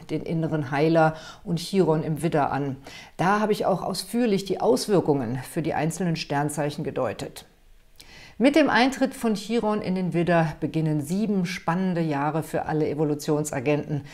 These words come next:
die dann garantiert alle Hände voll zu tun haben werden, um die Evolution unseres Planeten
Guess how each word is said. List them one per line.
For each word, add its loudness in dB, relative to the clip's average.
die 0
dann 4
garantiert 2
alle 4
Hände 2
voll 0
zu -6
tun 0
haben 2
werden, 4
um 0
die 0
Evolution 0
unseres -4
Planeten -2